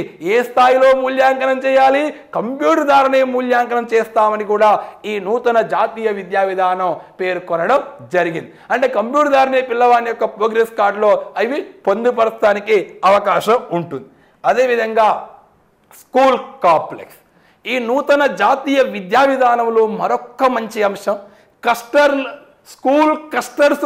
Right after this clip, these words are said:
లేదా స్కూల్ కాంప్లెక్స్లు. స్కూల్ కస్టర్స్ లేదా స్కూల్ కాంప్లెక్స్లు.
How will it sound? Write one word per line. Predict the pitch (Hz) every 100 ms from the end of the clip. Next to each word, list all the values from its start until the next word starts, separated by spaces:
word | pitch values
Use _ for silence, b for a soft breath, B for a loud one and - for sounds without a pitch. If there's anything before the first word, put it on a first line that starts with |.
| 262
లేదా | 247 254 233 220 - -
స్కూల్ | - - 254 285 302 302 - 247
కాంప్లెక్స్లు. | 202 196 196 - - 165 156 - - 147 165 - b b b -
స్కూల్ | 254 285 302 294 294 -
కస్టర్స్ | 226 - - 285 285 269 240
లేదా | 240 247 233 - - -
స్కూల్ | 247 262 294 285 294 220
కాంప్లెక్స్లు. | 208 208 - 196 180 - 147